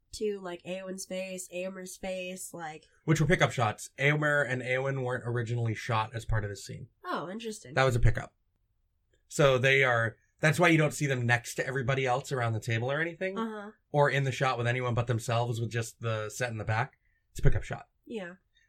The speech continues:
Speaker 2: They're just like, "Oh, we should drop Eomer and Eowyn into this."
Speaker 1: Man, he looks like he's about to eat it at any moment, like, climbing up these steps.
Speaker 2: Yeah.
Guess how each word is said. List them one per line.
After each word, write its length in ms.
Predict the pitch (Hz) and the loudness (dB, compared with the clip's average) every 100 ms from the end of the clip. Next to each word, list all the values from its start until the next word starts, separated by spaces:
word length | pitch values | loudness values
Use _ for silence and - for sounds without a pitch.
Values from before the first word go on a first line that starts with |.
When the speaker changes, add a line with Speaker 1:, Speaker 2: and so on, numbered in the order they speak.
| _ | _
Speaker 2:
They're 80 | 123 | -2
just 140 | 113 | 0
like, 100 | 143 | 4
"Oh, 100 | 156 | 4
we 80 | 135 | 4
should 100 | 156 | 2
drop 280 | 151 139 - _ _ 139 | 6 6 4 _ _ 0
Eomer 240 | 135 123 | 2 2
and 100 | 117 | 2
Eowyn 260 | 117 107 98 | 2 0 -4
into 140 | 95 | -6
this." 300 | 90 - - | -8 -10 -10
Speaker 1:
Man, 240 | 226 214 202 | -6 -6 -4
he 140 | 254 | -4
looks 300 | 269 214 - | -4 -6 -8
like 100 | 208 | -10
he's 160 | 202 180 | -12 -14
about 200 | 180 175 | -12 -12
to 100 | 170 - | -14 -12
eat 200 | 180 170 | -8 -8
it 200 | 160 - | -8 -12
at 120 | 175 | -12
any 220 | 196 180 175 | -10 -10 -12
moment, 440 | 170 165 165 - 185 | -14 -14 -14 -14 -14
like, 160 | 165 | -16
climbing 300 | - 175 165 | -16 -16 -16
up 80 | 156 _ | -18 _
these 160 | 165 | -16
steps. 380 | - 156 147 - _ | -16 -16 -18 -20 _
Speaker 2:
Yeah. 280 | - 117 98 | 0 0 0